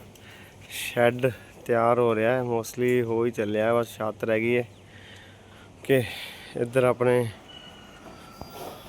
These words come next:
ਡੰਗਰ ਦੂਸਰੀ ਤਰਫ ਦੇ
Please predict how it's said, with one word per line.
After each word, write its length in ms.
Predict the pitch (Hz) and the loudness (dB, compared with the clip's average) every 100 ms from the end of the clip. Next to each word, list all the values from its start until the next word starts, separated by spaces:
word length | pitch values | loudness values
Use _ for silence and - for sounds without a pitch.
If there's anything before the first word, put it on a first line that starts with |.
| - - - - - - - - 113 | -20 -20 -20 -18 -18 -18 -20 -10 -6
ਡੰਗਰ 580 | 113 113 113 123 127 117 - - - | -2 -2 2 2 2 0 -10 -10 -6
ਦੂਸਰੀ 380 | 117 117 - 127 120 | -2 -4 -2 -2 0
ਤਰਫ 240 | 113 - | -2 0
ਦੇ 140 | 123 | -2